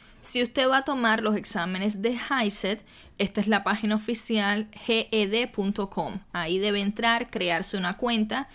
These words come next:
y programar su examen. Una vez que usted programe un examen en particular, le va a salir una lista de centros de examinación cerca a la dirección que usted puso. Y si va a ser hiset, pues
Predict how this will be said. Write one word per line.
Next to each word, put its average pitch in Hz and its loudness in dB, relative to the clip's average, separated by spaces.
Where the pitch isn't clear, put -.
y 226 0
programar 160 -2
su 180 -4
examen. 123 -4
Una 175 -6
vez 202 -4
que 202 -6
usted 202 -6
programe 196 -2
un 233 -2
examen 220 -2
en 214 0
particular, 196 -2
le 185 -2
va 160 -2
a 185 -2
salir 180 0
una 180 -4
lista 277 -2
de 196 0
centros 214 0
de 190 -2
examinación 202 -4
cerca 214 -2
a 175 0
la 170 0
dirección 170 0
que - -4
usted - -4
puso. - -6
Y 269 2
si 277 2
va 208 4
a 220 0
ser 240 0
hiset, 262 0
pues 196 -4